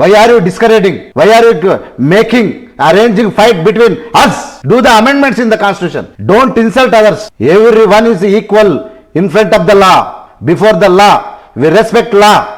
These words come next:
We respect police. We respect court. We love Indian. We are Indians.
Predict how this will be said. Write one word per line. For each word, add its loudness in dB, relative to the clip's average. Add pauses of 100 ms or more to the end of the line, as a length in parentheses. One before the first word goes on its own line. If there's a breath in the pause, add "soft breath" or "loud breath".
(220 loud breath)
We 0
respect -4
police. 2 (320 loud breath)
We -2
respect -2 (100)
court. 2 (240)
We 2 (120)
love 2 (220)
Indian. 2 (520 soft breath)
We 0 (100)
are 2
Indians. 0